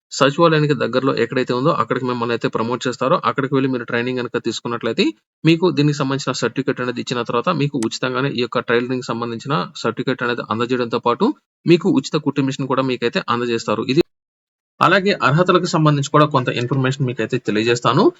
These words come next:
అప్లై అనేది చేసుకునే వారు ఖచ్చితంగా మహిళ అనేది అయితే అయి ఉండాల్సి ఉంటుంది. మహిళకి సంబంధించిన ఆధార్ నంబర్‌తో మాత్రమే అప్లై అనేది మీరైతే చేసుకోవాల్సి ఉంటుంది. అలాగే ఖచ్చితంగా వారికి సంబంధించి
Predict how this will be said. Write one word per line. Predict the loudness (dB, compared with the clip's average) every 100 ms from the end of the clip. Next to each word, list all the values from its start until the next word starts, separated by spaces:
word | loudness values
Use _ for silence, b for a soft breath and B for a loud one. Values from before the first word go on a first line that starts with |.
| b _
అప్లై | 2 6 4
అనేది | 4 2
చేసుకునే | 2 2 2 2
వారు | 6 4
ఖచ్చితంగా | 4 2 2 0 2 2
మహిళ | 0 2 2
అనేది | 4 2
అయితే | 0
అయి | 2 2
ఉండాల్సి | 4 4 2 0
ఉంటుంది. | -2 2 2
మహిళకి | 2 4 4 4
సంబంధించిన | 0 0 -2 0 0 2
ఆధార్ | 2 2 0
నంబర్‌తో | 0 -2 0
మాత్రమే | 0 -2 -2 -2
అప్లై | -2 0 0
అనేది | 2 0
మీరైతే | -2 -2 0
చేసుకోవాల్సి | 0 0 0 0 -2
ఉంటుంది. | -4 -4 -4 -8 _ _ 2
అలాగే | 4 4 2
ఖచ్చితంగా | 0 -2 0 4 4
వారికి | 4 2 0
సంబంధించి | -2 -2 -2 -2